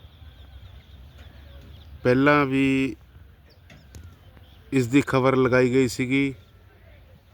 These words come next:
ਵੀ ਇਸ ਤਰ੍ਹਾਂ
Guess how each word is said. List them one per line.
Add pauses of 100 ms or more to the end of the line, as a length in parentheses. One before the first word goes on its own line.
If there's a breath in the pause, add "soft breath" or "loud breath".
(1120)
ਵੀ (100)
ਇਸ
ਤਰ੍ਹਾਂ